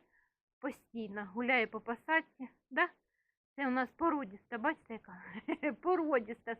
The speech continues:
Соня. І крис лови, і мишей лови, і горобців лови, усіх лови. Бачила б твоя предыдуща хозяйка, яка ти в мене, е, інтелігентна кішечка.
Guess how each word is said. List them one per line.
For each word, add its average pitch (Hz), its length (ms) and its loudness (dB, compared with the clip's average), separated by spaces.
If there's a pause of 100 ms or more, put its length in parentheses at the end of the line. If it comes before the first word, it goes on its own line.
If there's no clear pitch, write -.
Соня. 247 320 -4 (560)
І 311 140 0
крис 359 400 2
лови, 370 380 8
і 320 60 2
мишей 320 480 2
лови, 359 380 6
і 311 80 4
горобців 302 580 2
лови, 320 360 2
усіх 294 400 -4
лови. 226 300 4
Бачила 277 440 4
б - 80 -16 (360)
твоя 277 300 6
предыдуща 262 640 2
хозяйка, 269 600 4 (300)
яка 254 240 2
ти 269 140 0
в 240 40 0
мене, 247 360 2 (360)
е, 226 240 -2 (500)
інтелігентна 214 960 -2 (400)
кішечка. 214 600 -8